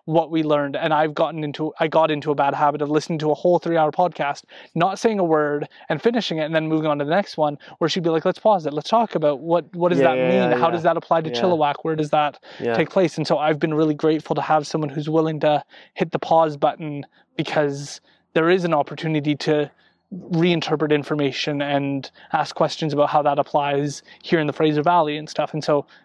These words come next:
Speaker 1: I, I definitely agree with you that I can get into that, just go, go,
Speaker 2: Yeah,
Speaker 1: go,
Speaker 2: yeah,
Speaker 1: next
Speaker 2: yeah,
Speaker 1: task,
Speaker 2: yeah.
Speaker 1: next task,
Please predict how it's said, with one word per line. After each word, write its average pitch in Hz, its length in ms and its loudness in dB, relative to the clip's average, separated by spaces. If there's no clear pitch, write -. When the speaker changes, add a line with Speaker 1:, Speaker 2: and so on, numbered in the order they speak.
Speaker 1:
I, 156 220 -2
I 165 120 2
definitely 151 460 0
agree 175 320 4
with 151 180 -2
you 156 160 2
that 143 200 2
I 156 100 0
can 170 180 -4
get 151 140 2
into 151 220 -2
that, 147 180 0
just 156 220 -4
go, 165 180 2
go, 156 220 2
Speaker 2:
Yeah, 135 80 -2
Speaker 1:
go, 156 240 4
Speaker 2:
yeah, 123 60 -2
Speaker 1:
next 120 180 0
Speaker 2:
yeah, 117 60 -2
Speaker 1:
task, 151 260 0
Speaker 2:
yeah. 160 60 -2
Speaker 1:
next 147 140 -4
task, 175 440 0